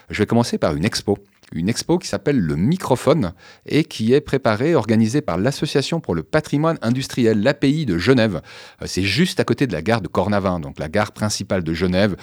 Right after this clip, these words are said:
donc aucune excuse pour ne pas y aller. Et, euh, c'est une exposition qui met à l'honneur jusqu'au vingt-quatre mars les capteurs de son.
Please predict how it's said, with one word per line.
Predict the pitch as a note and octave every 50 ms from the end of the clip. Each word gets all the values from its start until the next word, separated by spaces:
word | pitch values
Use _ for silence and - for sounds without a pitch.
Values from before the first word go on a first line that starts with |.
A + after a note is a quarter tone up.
| - -
donc | - F2+ E2+ -
aucune | - E3+ E3 - - E3+ D3+ C3+
excuse | B2+ - - - C3+ C3+ B2
pour | - G#2+ F2+
ne | E2+ E2+
pas | D#2+ - C#3+
y | A#2+ G2
aller. | F2+ F2 G#2 - - - - - - - -
Et, | - F#2+ A#2 D3 E3 D3+ - -
euh, | E2+ D#2+ D#2
c'est | - - - C3
une | F#2 D#2+
exposition | - - - A#2 G#2+ G2 G2+ - - F3+
qui | F#3 - -
met | F2 A2+ C#3+ - B2
à | G#2+
l'honneur | A2+ A#2 B2 C3+ C3+ A2+
jusqu'au | F#2 F2 - - E2 D#2
vingt-quatre | D#2 E2 F2+ G#2+ D3+ F3 F#3+ F#3 - - D3 C#3 - -
mars | F#2+ G2+ B2+ - - - -
les | E3 F3+ F#3
capteurs | - F3 D#3 - - D3 C3 A2
de | G#2+ F#2+
son. | - - A2 G#2